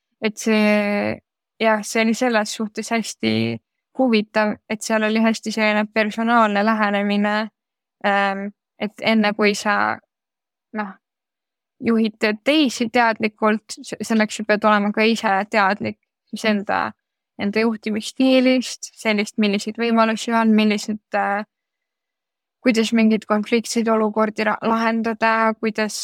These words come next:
äh, toimivad üldse erinevad tiimid, millised faasid, äh, üks tiim läbib, äh, mingisugust projekti koos, äh,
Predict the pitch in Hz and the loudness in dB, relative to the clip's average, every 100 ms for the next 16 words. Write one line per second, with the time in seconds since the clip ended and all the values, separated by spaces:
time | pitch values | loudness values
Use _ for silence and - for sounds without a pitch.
0 | - 208 208 208 208 208 220 226 226 220 | -6 -4 -4 -2 -2 -2 -2 0 0 2
1 | 214 214 220 - - 220 220 208 202 202 | 0 0 -4 -4 -4 -2 -2 -2 -2 -6
2 | - 240 247 233 226 214 202 - - - | -4 -2 2 2 2 0 -2 -6 -10 0
3 | 226 226 - 220 - 220 214 214 214 214 | 2 2 0 -4 -4 -6 -4 -4 -6 -8
4 | - - 226 220 220 220 226 214 - - | -12 -8 -4 0 2 2 0 -2 -4 -20
5 | _ 208 208 214 214 220 - - _ _ | _ -6 -6 -8 -10 -10 -10 -14 _ _
6 | _ - 214 208 208 208 208 - - 214 | _ -6 -4 -4 -6 -10 -8 -12 -10 -12
7 | - 220 220 - - 214 214 208 208 - | -2 0 0 -4 -8 -2 0 0 -2 -6
8 | 214 214 214 | -6 -6 -4